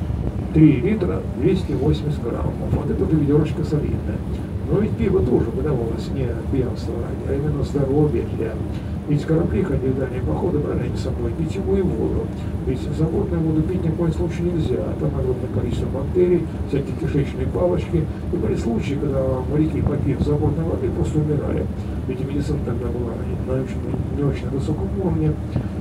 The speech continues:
поэтому брали с собой питьевую воду. Но вода, как правило, очень быстро портилась. Особенно если корабли ходили в жаркие широты. В жару на несколько дней она уже начинала затухать. Вот для утоления жажды как раз пиво-то и выдавалось. И вино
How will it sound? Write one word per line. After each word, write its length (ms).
поэтому 320
брали 220
с 60
собой 180
питьевую 420
воду. 340
Но 120
вода, 240
как 140
правило, 280
очень 240
быстро 280
портилась. 680
Особенно 320
если 160
корабли 320
ходили 280
в 40
жаркие 340
широты. 440
В 20
жару 320
на 280
несколько 360
дней 240
она 220
уже 220
начинала 460
затухать. 580
Вот 220
для 100
утоления 640
жажды 340
как 220
раз 100
пиво-то 380
и 80
выдавалось. 720
И 80
вино 320